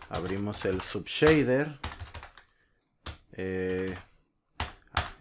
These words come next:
empezamos el C G program. Todo esto es la estructura básica del shader, ¿no?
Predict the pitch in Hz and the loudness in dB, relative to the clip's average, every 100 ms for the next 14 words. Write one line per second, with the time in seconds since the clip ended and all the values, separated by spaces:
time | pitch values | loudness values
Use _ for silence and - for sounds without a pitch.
0 | - 98 107 110 110 107 - 107 104 131 | -10 -6 -2 -2 0 -2 -2 -4 2 6
1 | 160 139 117 123 127 - - _ - - | 8 8 4 0 -2 -10 -20 _ -20 -10
2 | - - - _ - 175 - 180 180 175 | -8 -8 -12 _ -2 0 4 8 8 6
3 | 131 - 160 139 135 - 123 104 - 90 | 2 4 8 8 6 2 2 0 0 -2
4 | 80 85 104 131 | -2 -6 -10 -12